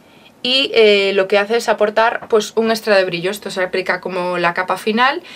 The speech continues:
y lo que hace es que nos queden las uñas mucho más brillantes y más bonitas y estupendas. Así que también lo podéis encontrar en la web, esmaltespermanentes punto com, porque también lo tienen, eh, nuevo, el extra brillo. También la característica que tiene este extra brillo, al contrario de, de otros,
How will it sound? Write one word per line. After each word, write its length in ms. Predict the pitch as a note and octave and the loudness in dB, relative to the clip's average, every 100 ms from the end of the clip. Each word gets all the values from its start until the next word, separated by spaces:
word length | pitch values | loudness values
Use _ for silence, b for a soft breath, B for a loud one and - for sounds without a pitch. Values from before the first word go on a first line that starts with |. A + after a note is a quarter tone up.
| B B | B B
y 80 | A#3+ | 0
lo 140 | A3 | 0
que 80 | G#3+ | 2
hace 140 | A3 A#3+ | 0 0
es 120 | A#3 | -2
que 100 | - | -4
nos 160 | G#3 | -4
queden 220 | G#3 G3+ G#3 | -2 0 0
las 160 | G#3 | 0
uñas 240 | G#3 A3 A3 | -2 -2 -2
mucho 220 | G#3 F#3+ | -4 -4
más 160 | G3 | -4
brillantes 500 | G3+ G#3 G#3 G#3+ A#3 | -2 0 0 0 -4
y 80 | G#3+ | -4
más 340 | F3 E3 - G#3+ | -4 -6 -8 -8
bonitas 400 | F#3 F3+ F3+ F#3 | -6 -6 -8 -10
y 40 | F#3+ | -10
estupendas. 680 | - A3+ F4 D#4 D#3+ - B B B | -8 -6 -4 -4 -6 -8 B B B
Así 220 | F#3+ G#3 | -4 -2
que 80 | G#3 | -2
también 260 | G#3+ G#3 G3+ | 0 0 0
lo 100 | G3 | 0
podéis 240 | G3+ G#3 | -2 -2
encontrar 360 | G3 G3 G3+ F#3+ | -4 -4 0 0
en 100 | F#3+ | 0
la 80 | |
web, 240 | F#3+ B3 C4+ | 0 0 0
esmaltespermanentes 880 | G#3+ G3 G3+ A3 F#3+ F#3 F#3 F#3 - | -2 -4 -4 -10 -8 -6 -8 -10 -12
punto 300 | G3+ G3+ G#3 | -8 -8 -2
com, 240 | B3+ D4+ B B B | -2 -2 B B B
porque 240 | - G#3+ A#3 | -2 0 0
también 300 | A3+ G#3 F#3+ | 0 -2 -2
lo 100 | F#3 | -2
tienen, 420 | G3 F#3+ F#3 F3+ | -2 -4 -6 -4
eh, 400 | - E3+ D#3+ D3+ - | 0 2 0 -2 -8
nuevo, 420 | G3 G3+ D#3+ D3 - | -2 0 0 -2 -4
el 100 | F3 | -4
extra 300 | E3+ - D#3 | -4 -4 -4
brillo. 380 | D#3 D#3 D3+ - _ _ _ _ _ _ _ _ | -4 -8 -10 -16 _ _ _ _ _ _ _ _
También 260 | F#3+ G#3 A#3 | -4 -2 -2
la 80 | A#3+ | 0
característica 640 | A3 G3 G3 G#3+ A#3 A#3 | -2 0 -2 -2 -2 -2
que 80 | A3+ | 0
tiene 240 | A3+ G#3+ | 0 -2
este 180 | G#3+ G#3 | -2 -2
extra 260 | G#3 G3 F#3+ | -2 0 2
brillo, 420 | G#3 G#3 F#3+ E3+ | 2 2 2 2
al 220 | F3+ F3 | 0 0
contrario 460 | F3 F3+ F3+ G3 G#3 | 0 -2 0 0 0
de, 420 | G3+ G3 F#3 F#3 | 0 0 0 -2
de 200 | F3+ F3+ | 0 4
otros, 480 | G#3+ C4+ C4 C4+ - | 4 2 0 -2 -4